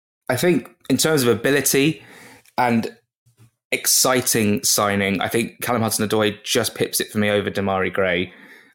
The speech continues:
um, due to his age, where he's come from, what he's done in his,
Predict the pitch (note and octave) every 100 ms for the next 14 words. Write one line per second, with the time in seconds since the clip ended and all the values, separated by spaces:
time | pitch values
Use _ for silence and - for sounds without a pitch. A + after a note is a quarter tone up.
0 | _ G2 G2 G2 F#2 F2+ - _ - -
1 | A2+ G2+ - G#2 G#2 G#2 F#2 - - -
2 | G#2+ B2+ B2+ A#2 - - - _ _ _
3 | G#2+ C3 A#2 A2 - A#2 A2 A#2+ A2 A2+
4 | A2 G#2 - A2+ G#2 G2